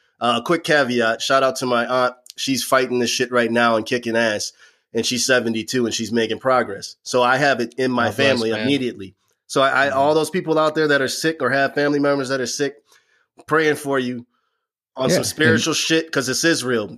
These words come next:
Speaker 1: And don't take me saying what I'm saying is I don't believe this isn't real.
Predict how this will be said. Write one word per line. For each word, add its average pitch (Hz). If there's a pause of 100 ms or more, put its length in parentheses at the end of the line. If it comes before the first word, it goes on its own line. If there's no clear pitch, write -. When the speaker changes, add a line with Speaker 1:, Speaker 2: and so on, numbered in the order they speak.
Speaker 1:
And 123
don't 151
take 160
me 143
saying 139
what 127
I'm 123
saying 135
is 113
I 123
don't 120
believe 120
this 113
isn't 110
real. 107